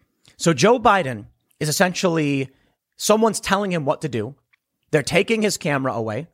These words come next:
They're not letting him speak. Now they're saying, "Give us the launch codes."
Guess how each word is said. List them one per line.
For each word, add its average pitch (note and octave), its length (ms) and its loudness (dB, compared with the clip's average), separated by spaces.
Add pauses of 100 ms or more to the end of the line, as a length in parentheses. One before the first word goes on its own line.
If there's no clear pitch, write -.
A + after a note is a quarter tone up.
(380)
They're E3 140 6
not F3 240 2
letting G#3 180 0
him G#3+ 80 -4
speak. - 420 -10 (840)
Now E3+ 220 2
they're B3 140 4
saying, F3+ 420 -2
"Give F#3 180 0
us F#3+ 160 0
the - 100 -2
launch E3 400 0
codes." G#2+ 540 -4